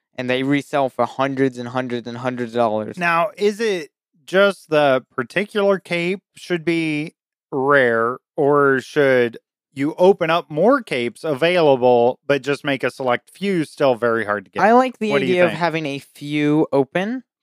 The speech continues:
Speaker 1: but most of them, I want the majority to be very hard to get.
Speaker 2: Got it. And, and it would. It, it would create hype about it, you know,
Speaker 1: There
Speaker 2: and
Speaker 1: is something cool with Optifine, which everybody pretty much uses on Java, and ha-,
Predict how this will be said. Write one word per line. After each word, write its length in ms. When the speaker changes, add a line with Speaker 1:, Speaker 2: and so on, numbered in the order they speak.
Speaker 1:
but 140
most 720
of 160
them, 240
I 80
want 200
the 60
majority 540
to 80
be 100
very 240
hard 220
to 40
get. 200
Speaker 2:
Got 300
it. 140
And, 240
and 260
it 100
would. 400
It, 280
it 120
would 220
create 720
hype 420
about 400
it, 200
you 140
know, 260
Speaker 1:
There 220
Speaker 2:
and 80
Speaker 1:
is 120
something 440
cool 500
with 240
Optifine, 720
which 220
everybody 600
pretty 240
much 200
uses 320
on 140
Java, 500
and 160
ha-, 260